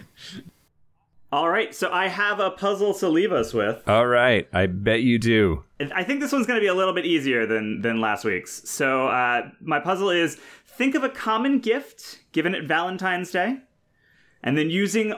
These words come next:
Speaker 1: only the letters found in that word, but you can repeat them as many times as you'd like, you can make, you can make the name of a monstrous mythical creature. What creature is that?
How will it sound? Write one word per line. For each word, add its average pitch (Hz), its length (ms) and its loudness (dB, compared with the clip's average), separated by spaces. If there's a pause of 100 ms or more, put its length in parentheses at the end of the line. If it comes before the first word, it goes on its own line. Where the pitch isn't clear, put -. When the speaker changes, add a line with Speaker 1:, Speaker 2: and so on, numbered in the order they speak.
(100)
Speaker 1:
only 226 360 0
the 247 160 0
letters 202 440 0
found 180 280 -2
in 175 120 0
that 165 180 0
word, 139 480 0
but 139 140 -2
you 143 100 -2
can 156 160 -2
repeat 151 480 -2
them 131 240 -2
as 113 180 -2
many 139 360 0
times 180 340 -4
as 143 140 -2
you'd 135 120 0
like, 135 640 -4 (320)
you 135 160 0
can 196 200 -2
make, 185 240 -2 (220)
you 190 180 0
can 220 160 0
make 208 180 -4
the 196 80 -2
name 175 340 -2
of 151 160 -2
a 151 120 2
monstrous 143 880 -2
mythical 151 500 -2
creature. - 680 -6 (380)
What 127 360 -2
creature 175 480 -4
is 175 240 -4
that? - 680 -10